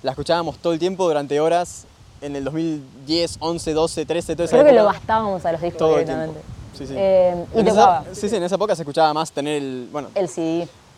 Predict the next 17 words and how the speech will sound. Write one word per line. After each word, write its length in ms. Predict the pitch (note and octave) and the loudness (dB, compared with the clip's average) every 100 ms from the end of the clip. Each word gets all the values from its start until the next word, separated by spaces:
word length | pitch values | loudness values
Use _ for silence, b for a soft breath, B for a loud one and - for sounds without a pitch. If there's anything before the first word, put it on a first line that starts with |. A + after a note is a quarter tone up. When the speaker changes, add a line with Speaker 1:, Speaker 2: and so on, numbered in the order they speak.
| C3 | -4
Speaker 1:
también 200 | D3 E3+ | -2 -2
había 120 | D#3+ | -2
música 500 | E3+ E3+ D3 C3 A#2+ B2 | -2 -2 0 2 0 -4
como 180 | C3 | -4
ahora, 240 | C3+ C#3+ B2 | -2 0 -2
¿no? 140 | D3 | -6
Pero 280 | G3 D#3+ G#2 - _ | -6 -6 -8 -12 _
teníamos 320 | C#3 C#3+ D#3 C#3+ | -8 -6 -6 -6
el 100 | C3 | -8
C 120 | C#3 | -6
D, 60 | |
Speaker 2:
Sí, 260 | C#3+ D#3 D#3+ | -4 -2 -2
sí. 60 | D#3+ | -4
Speaker 1:
escuchábamos 420 | D3+ D3 D3 C#3+ | -4 -4 -2 -4
todo 120 | D3 | -6
el 60 | C#3+ | -6
tiempo. 320 | D3 D3+ D#3 | -8 -8 -10